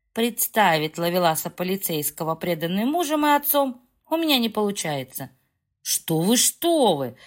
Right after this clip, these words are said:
отмахивается от моих слов следователь. «Но о случившемся все же поговорить придется». И сразу тон становится серьезным, исчезает белоснежная улыбка,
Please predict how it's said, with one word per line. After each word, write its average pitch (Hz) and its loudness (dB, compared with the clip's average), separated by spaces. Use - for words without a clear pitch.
отмахивается 160 0
от 156 -6
моих 165 -2
слов 175 -2
следователь. 143 -4
«Но 165 2
о 160 2
случившемся 220 -2
все 226 0
же 247 -2
поговорить 175 0
придется». 143 -4
И 185 -4
сразу 277 0
тон 277 0
становится 170 -4
серьезным, 247 0
исчезает 175 2
белоснежная 180 -2
улыбка, 269 0